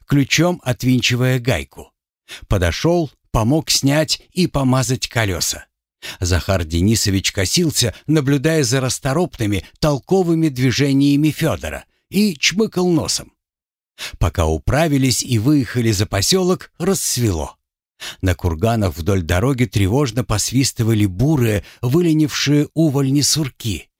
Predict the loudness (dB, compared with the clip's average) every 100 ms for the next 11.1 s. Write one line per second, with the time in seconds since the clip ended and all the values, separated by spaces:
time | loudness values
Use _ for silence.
0 | _ -2 2 4 4 4 2 2 -2 -4
1 | 0 2 2 0 -2 0 0 0 -2 -2
2 | -2 -2 0 -2 -2 0 0 -2 -10 -10
3 | -14 _ _ -18 -6 -2 2 2 0 -2
4 | -2 0 2 2 0 -2 0 -2 -2 -2
5 | -2 -2 -2 0 0 2 0 0 0 -2
6 | -10 0 0 0 -2 -6 -2 0 0 -2
7 | -4 -8 -6 -4 -2 -2 -4 -2 -2 -2
8 | -2 -2 -2 -4 -4 0 0 2 0 2
9 | 2 0 -2 0 0 0 -6 -4 0 0
10 | -2 -6 -4 -4 0 0 2 0 0 -4
11 | -8